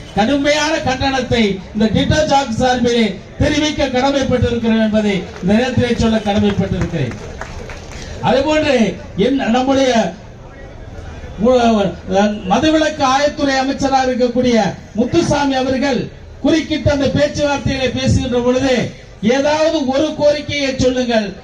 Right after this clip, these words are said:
நாங்கள் நிறைவேற்றி தருகிறோம்" என்று சொன்னார்கள் பேச்சுவார்த்தையில். ஏதாவது ஒரு கோரிக்கை என்றால், வாழ்வாதாரமாக இருக்கக்கூடிய,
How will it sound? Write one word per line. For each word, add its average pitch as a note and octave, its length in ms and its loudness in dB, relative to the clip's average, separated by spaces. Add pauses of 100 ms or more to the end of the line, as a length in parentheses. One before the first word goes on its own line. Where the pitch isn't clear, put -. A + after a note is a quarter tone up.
(100)
நாங்கள் A3+ 280 2
நிறைவேற்றி C#4 560 0
தருகிறோம்" A#3 500 2
என்று G#3 220 -2
சொன்னார்கள் F3+ 420 0 (280)
பேச்சுவார்த்தையில். F#3+ 760 0 (520)
ஏதாவது D4+ 580 2
ஒரு D4+ 240 2
கோரிக்கை D4 420 0
என்றால், C4+ 500 0 (340)
வாழ்வாதாரமாக D4 840 0
இருக்கக்கூடிய, C4+ 840 0